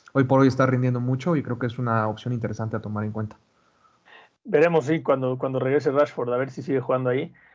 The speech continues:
Speaker 2: Pero sí, Luke Shaw, ya, los que tengan a Luke Shaw, ya, ya basta, ¿no? Ya la broma acabó. Fue uno de los mejores jugadores de la temporada pasada, pero y en la vida real lo está haciendo bien. Tampoco es que lo esté haciendo muy mal, pero para Fantasy ya, se acabó. Emma, ¿algo que nos quieras decir de este partido?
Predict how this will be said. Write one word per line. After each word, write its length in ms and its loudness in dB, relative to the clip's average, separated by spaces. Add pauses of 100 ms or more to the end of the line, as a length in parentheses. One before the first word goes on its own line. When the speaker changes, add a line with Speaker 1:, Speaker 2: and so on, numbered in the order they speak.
(120)
Speaker 2:
Pero 160 -4
sí, 140 2
Luke 240 4
Shaw, 220 6
ya, 240 4
los 160 0
que 80 -2
tengan 260 2
a 40 0
Luke 200 0
Shaw, 420 4
ya, 120 0 (100)
ya 80 -2
basta, 300 -2
¿no? 120 -10
Ya 220 0 (140)
la 120 -4
broma 220 -2
acabó. 480 4
Fue 120 0
uno 100 0
de 80 2
los 100 -2
mejores 380 0
jugadores 320 0
de 60 -2
la 40 -4
temporada 300 -2
pasada, 360 0
pero 260 -2 (520)
y 140 4
en 160 4
la 80 6
vida 160 4
real 180 2
lo 60 4
está 140 0
haciendo 280 -4
bien. 240 0
Tampoco 300 -2
es 60 -6
que 40 -10
lo 60 -4
esté 80 -6
haciendo 160 -2
muy 100 -2
mal, 180 0
pero 160 -4
para 140 2
Fantasy 400 -2
ya, 180 -6 (200)
se 100 -6
acabó. 340 2 (280)
Emma, 340 2 (140)
¿algo 240 2
que 80 -2
nos 80 -4
quieras 240 2
decir 100 -2
de 80 4
este 160 -2
partido? 400 -4